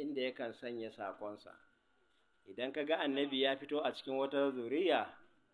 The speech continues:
ko ka ga wani mujaddidi ya fito a cikin wata zuriya, to,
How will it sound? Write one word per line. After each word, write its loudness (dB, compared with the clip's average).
ko 0
ka 0
ga 2
wani 2
mujaddidi 0
ya 4
fito 0
a 0
cikin -8
wata -2
zuriya, 4
to, -4